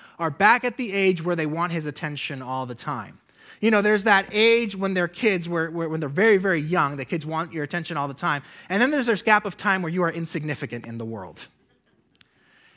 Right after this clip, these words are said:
And then they return to a time where now they want your attention again. Now they want to talk. Now they want to hear. Now they want your advice. But my friend had gotten used to this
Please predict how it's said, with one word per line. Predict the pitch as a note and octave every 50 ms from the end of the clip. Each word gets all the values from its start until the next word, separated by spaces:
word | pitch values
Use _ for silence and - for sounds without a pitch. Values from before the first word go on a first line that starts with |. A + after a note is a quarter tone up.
| _ _ _
And | - F3+ G#3+ A#3+
then | C4+
they | D#4+ D#4+
return | D#4 C#4+ C4 - - B3 D#4 E4+ F4+ D#4 A#3 E3+ C#3+ C3+ C3
to | - G3+ F#3 D#3+
a |
time | - - - G3+ F3 D3+ B2 A#2 A#2 B2+
where | C#3+ D#3
now | F#3+ A#3 B3 A#3+
they | A3+ G#3+
want | F#3+ F3 D#3 C3+ A2+
your | A2+ A2 G#2+
attention | G2 - B2 A2+ G#2 - - A2 G2
again. | G2 F#2+ F#2+ G2+ G2+
Now | A#2 C3 D3+
they | E3 F3
want | F3+ F3 E3+ E3+ D#3+
to | D#3+ -
talk. | - C#3 A#2+ -
Now | B2+ C3
they | D3 D#3+
want | D#3+ D3+ C#3+ C#3
to |
hear. | - _ F3 D3 C3 A#2 - - - - _ -
Now | D#3 D3+ E3
they | E3+ E3+
want | D#3+ D3+ D3+ D3+ D3+ C#3+ -
your | D#3 D#3 -
advice. | D3+ C#3+ D3+ A#3+ B3 G#3+ - -
But | - G#3+ -
my | G3+ G#3+ A3 G#3
friend | - - D#4+ E4 D4+
had | B3+ G#3
gotten | G3 A#3+ A3 A3+ G#3 G3+
used | G#3+ C4 D4 - - - -
to | F#3 D#3
this | C#3 C#3+ C#3 -